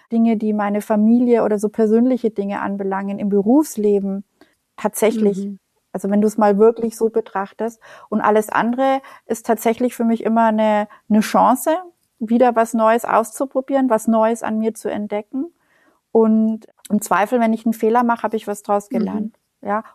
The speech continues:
Speaker 1: und bestenfalls haben vielleicht auch andere noch was draus gelernt. Ja, von mir
Speaker 2: Mhm.
Speaker 1: oder durch mich.
Speaker 2: Ja, also das finde ich, das ist ein, ein ganz ein spannendes Feld, sich mit dem auseinanderzusetzen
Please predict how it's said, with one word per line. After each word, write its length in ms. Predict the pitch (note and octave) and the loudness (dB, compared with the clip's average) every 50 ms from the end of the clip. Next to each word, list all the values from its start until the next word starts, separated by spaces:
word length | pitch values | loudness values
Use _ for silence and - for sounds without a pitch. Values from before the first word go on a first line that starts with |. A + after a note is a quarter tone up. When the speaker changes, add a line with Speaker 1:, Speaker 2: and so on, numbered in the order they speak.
| _ _ | _ _
Speaker 1:
und 420 | B3 A#3 A#3+ A3 A3 - G3+ - | 4 4 4 4 2 -2 -2 0
bestenfalls 640 | - G3+ B3+ - - - F4+ - - C4+ B3+ B3 - | 2 2 2 0 -4 -10 -8 -4 -2 -2 -2 -2 -4
haben 100 | A#3 A#3 | -6 -6
vielleicht 300 | A3+ - G#3 G3+ G3 - | -4 -4 -4 -4 -4 -6
auch 60 | G3 - | -8 -6
andere 260 | - A3+ A#3 A3+ G#3 | -4 -4 -4 -4 -4
noch 160 | G3 F#3+ - | -6 -6 -8
was 140 | G3 F#3+ - | -10 -12 -10
draus 260 | - F#3+ F#3+ F#3 - | -10 -10 -10 -10 -12
gelernt. 380 | - G3 F#3+ - G2 G2 - - _ _ _ _ _ _ _ _ - | -14 -14 -12 -12 -12 -12 -14 -16 _ _ _ _ _ _ _ _ -12
Ja, 200 | G#3 G#3 A3+ A#3+ | -10 -10 -10 -12
von 320 | - - G#3+ G3+ G3+ G3 G3+ | -4 -2 0 0 2 2 2
mir 280 | G3+ G3+ G3+ G3 F#3+ G3+ | 2 2 2 0 -4 -6
Speaker 2:
Mhm. 80 | G#3+ | -6
Speaker 1:
oder 160 | G3 F#3+ G3 F#3+ | -6 -4 -4 -4
durch 300 | F#3+ G3+ F#3+ F#3+ F#3+ _ | -2 -4 -4 -4 -4 _
mich. 260 | G3 G3 G3 - _ _ _ _ _ _ - - - - - - - _ | -10 -12 -12 -12 _ _ _ _ _ _ -18 -16 -16 -18 -18 -20 -14 _
Speaker 2:
Ja, 320 | - A#3+ A#3 A3 A3 B3 B3+ | 0 2 2 4 2 2 0
also 200 | C4+ B3 - B3 | -2 -4 -2 -2
das 180 | A3+ B3+ A#3+ - | 0 -2 -2 0
finde 220 | - C4 B3 A#3+ A#3 | 0 0 2 2 0
ich, 180 | A3 - - | -2 -4 -6
das 160 | - A3+ A3 | -6 -6 -4
ist 60 | - A#3+ | -4 -4
ein, 220 | A3+ A3 G#3+ - - | -4 -4 -4 -6 -6
ein 420 | G#3+ G3 G3+ G3+ G3 G3+ G3 F#3 - _ _ _ _ | -6 -4 -4 -4 -4 -4 -6 -8 -10 _ _ _ _
ganz 260 | - F#3+ G3 F#3+ - | -6 -4 -4 -4 -6
ein 100 | A3+ G#3+ | -8 -8
spannendes 600 | - - - _ F#3+ F3+ F#3 G3 G3 G#3 G3 - | -8 -10 -8 _ -6 -4 -4 -4 -4 -6 -10 -12
Feld, 360 | - - F#3+ F3+ F#3 F#3+ - - | -10 -6 -4 -4 -4 -6 -8 -12
sich 160 | - F#3+ - | -14 -10 -8
mit 180 | G#3 G3+ G3 - | -6 -6 -4 -2
dem 180 | G3+ G3 G3+ F#3+ | -2 -2 -2 -2
auseinanderzusetzen 1600 | G3+ G#3 G#3 G3 G#3 G#3 G3 F#3 G3 A3 B3 B3 B3 - B3+ A#3+ - - G#3 G3+ G#3 - - - A#3 A3 A3 A3 A3+ A3+ | -4 -4 -4 -4 -4 -4 -4 -2 -2 -2 -4 -4 -6 -8 -10 -10 -6 -4 -4 -4 -4 -8 -12 -10 -6 -6 -4 -4 -6 -6